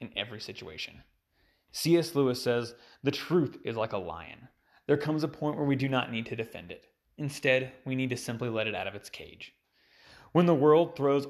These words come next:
all its lies our way, truth, the person of Jesus, steps up to remind us what truth is. We look forward to the day when all broken things will be restored.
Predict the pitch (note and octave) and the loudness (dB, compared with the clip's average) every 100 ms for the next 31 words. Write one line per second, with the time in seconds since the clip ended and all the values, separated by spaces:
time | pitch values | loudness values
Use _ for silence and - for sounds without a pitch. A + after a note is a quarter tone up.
0 | - A2 C#3+ C#3 B2 A2+ A2+ A#2 F#2 G#2 | -2 0 0 -4 -4 -2 -2 -4 -6 -6
1 | G2+ E2 D2 - - - F3+ E3+ - - | -6 -8 -12 -20 -18 -8 -4 -4 -6 -20
2 | _ - C#3 - D3+ D3+ D3+ C3 A#2 C3 | _ -6 -4 -2 -4 -2 -4 -4 -6 -4
3 | C#3+ - - - _ - _ - - D3 | -4 -8 -16 -18 _ -20 _ -14 0 2
4 | - - A#2 - - C3 A#2+ A#2+ C3 B2+ | 2 -2 -2 -2 -6 -4 -2 0 0 -2
5 | A2+ - A#2 - - A2+ A2+ E2+ D2+ - | -4 -4 -4 -4 -10 -12 -12 -14 -14 -18
6 | - _ _ _ _ _ _ _ - D3 | -20 _ _ _ _ _ _ _ 2 8
7 | F3+ F#3 - E3 F3 F#3 G3 D3+ A2+ A2+ | 8 6 0 0 0 0 -2 -2 -4 -8
8 | A#2+ - A2+ C3+ B2+ B2 B2+ A#2+ A#2+ A2+ | -10 -6 -2 -2 -2 -4 -4 -8 -8 -10
9 | A2+ A2+ A2 A2 - - E2+ G2 | -10 -10 -10 -10 -12 -14 -16 -20